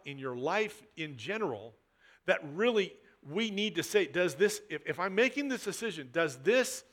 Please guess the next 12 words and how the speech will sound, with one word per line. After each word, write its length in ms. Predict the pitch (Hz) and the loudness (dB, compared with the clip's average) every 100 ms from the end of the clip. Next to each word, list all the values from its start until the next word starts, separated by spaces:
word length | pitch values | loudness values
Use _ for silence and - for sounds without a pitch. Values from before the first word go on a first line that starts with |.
| _ _ | _ _
align 720 | 175 156 156 233 202 175 190 165 | -2 0 6 8 8 4 -2 -8
with 120 | 180 | -6
the 80 | 214 | -6
Word 260 | 156 151 | -2 -4
of 120 | 160 | -4
God? 340 | 247 330 262 101 - _ _ _ _ _ _ _ _ _ _ _ - | -10 -8 -8 -8 -12 _ _ _ _ _ _ _ _ _ _ _ -4
And 160 | 214 196 | 0 4
that 180 | 214 254 | 6 6
is, 160 | 196 147 175 - - | 2 -4 -12 -12 0
that 160 | 196 233 | 6 6
is 120 | 220 | 4
so 460 | - 233 240 247 | 0 6 8 6